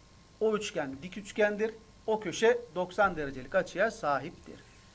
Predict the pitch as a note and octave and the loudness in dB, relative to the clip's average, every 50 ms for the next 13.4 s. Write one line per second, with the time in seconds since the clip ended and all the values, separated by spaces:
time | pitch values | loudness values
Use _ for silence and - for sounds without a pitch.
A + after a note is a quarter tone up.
0 | - - - - - - - - - - - - - - - - D3+ C3+ C#3 E3+ | -20 -20 -20 -20 -20 -20 -20 -20 -20 -20 -20 -20 -20 -20 -18 -18 -18 -12 -6 2
1 | B3 B3+ B3 A#3+ A#3 A3+ A3+ - - A3 A#3 B3 A#3 - - A3+ A3 G3 D3 - | 8 10 10 10 10 6 4 6 10 12 12 10 10 8 2 2 2 2 2 0
2 | - - - - - - - - - - - - G3 D4 D#4 C4+ C#4 - G3+ E3 | -4 -12 -20 -20 -20 -20 -20 -20 -20 -20 -8 -2 2 4 4 4 4 2 -6 -8
3 | D3+ D3 F#3 C4+ - C#4+ C4+ - - B3 A#3 G#3 G3 A#3 A#3+ - - A3+ G3+ F#3+ | -6 0 0 2 4 4 2 4 4 6 6 6 6 4 2 6 10 12 12 12
4 | G3 - G3 E3 D#3 - - G#3+ A3+ A3+ A#3 A#3 A3+ A3+ A3+ A#3 A3+ G#3+ G#3 - | 10 8 4 2 2 4 4 6 8 8 8 8 8 8 6 2 -2 -2 -4 -6
5 | - G3+ G3 G3+ F#3+ E3+ G3+ A3+ G#3+ G#3+ G3+ F#3 F3 G#3 G3 E3 C#3+ G3 G3 F#3 | -2 0 0 0 4 8 10 12 12 12 12 12 12 8 4 4 4 4 2 2
6 | - F#3 F#3 F3+ F3 F#3+ F3+ E3 D3+ D3+ D#3 D3+ - - C#3 B2+ B2 A2+ A#2 A#2 | 4 4 2 4 4 4 4 4 4 2 -2 -4 -6 -10 -8 -8 -8 -10 -12 -10
7 | A#2 C3+ D3+ F3 G3+ G#3 G#3 G#3+ A#3 A3+ - - G3+ G#3+ F3+ D3+ F#3 G#3 A3+ A3 | -4 0 2 2 2 2 2 2 0 0 -2 -4 -6 -6 4 8 8 8 8 6
8 | F#3+ D#3 C#3 C3+ D#3+ G3+ G3+ - A3+ A#3+ A#3 - - - - - E3 D3+ D#3+ E3+ | -2 -8 -10 -6 -6 -6 -4 0 -2 -2 -2 -2 -10 -16 -14 -12 -6 6 10 10
9 | F3 F3 F3 F3 F3+ E3 D#3 F3 E3 D3 - - - - - - - - - - | 10 10 8 4 -2 -2 -2 -4 -6 -6 -8 -10 -14 -18 -18 -18 -20 -20 -20 -20
10 | - - - B3+ B3 A3+ G3 F#3 G#3 A#3+ - - B3 A3+ A3+ - G3+ G3 - F#3+ | -20 4 10 10 10 10 10 6 0 -2 -2 2 2 2 2 2 -6 -8 -4 -2
11 | E3 D3+ C#3+ - - - C#4 C#4+ C#4 - - B3+ B3 - - A3+ G#3 - G3 G#3+ | -2 -2 -2 -2 0 2 2 2 0 4 4 4 4 6 2 0 4 4 4 4
12 | B3+ A#3+ A3 G#3+ G3+ F#3 E3 D#3+ A#3 B3 A#3 - G#3 G3+ G3+ G3+ - - G#3 G3 | 4 2 4 6 6 6 8 6 2 0 0 -4 -6 -6 -6 -8 -6 -2 0 0
13 | E3+ D3+ C#3 D3+ A#3 C4+ G3+ | 2 2 2 4 4 4 4